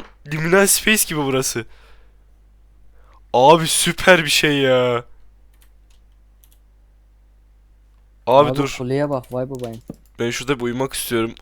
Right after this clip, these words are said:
Speaker 1: Şuranın bir gündüz bir fotoğrafını çekeceğim abi. Bir fotoğraf almak istiyorum ben. Abi.
Speaker 2: Abi bulut.
Speaker 1: Oo, çok güzel.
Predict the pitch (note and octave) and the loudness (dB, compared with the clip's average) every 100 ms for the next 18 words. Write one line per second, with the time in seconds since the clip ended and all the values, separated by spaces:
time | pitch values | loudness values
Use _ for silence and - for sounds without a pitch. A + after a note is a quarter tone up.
0 | - - - - E3 F#3 F3+ D3 E3 F3 | -20 -16 -8 2 4 4 0 -4 -4 -4
1 | F#3 E3 - D#3 D#3+ D#3 D3+ B2+ - G#2+ | -4 -6 -2 0 0 -2 -4 -4 -4 -8
2 | F#2+ F#2+ - - - - - - _ _ | -8 -10 -14 -20 -20 -20 -20 -20 _ _
3 | _ _ _ _ _ _ - - - B2+ | _ _ _ _ _ _ -20 -10 -6 -6
4 | B2+ C3+ C3 G#2+ G2+ - - G2+ F#2+ G#2+ | 0 0 0 -2 -4 -12 -10 -10 -10 -14
5 | - _ - - - A#2+ B2 B2+ B2 A#2+ | -16 _ -20 -20 -2 4 6 6 4 2
6 | D#3 E3 C3 - - B2+ A2+ A2+ A2+ A#2+ | -2 -2 -4 -8 -18 -14 -12 -12 -12 -12
7 | A#2+ _ _ _ _ - - G#5 F5+ D#5 | -12 _ _ _ _ -18 -12 -6 6 6
8 | C#5 A#4 - - G#3+ - F#3+ G#3 G3+ F#3 | 8 2 -2 -2 -2 -4 4 8 10 8
9 | D3 | 4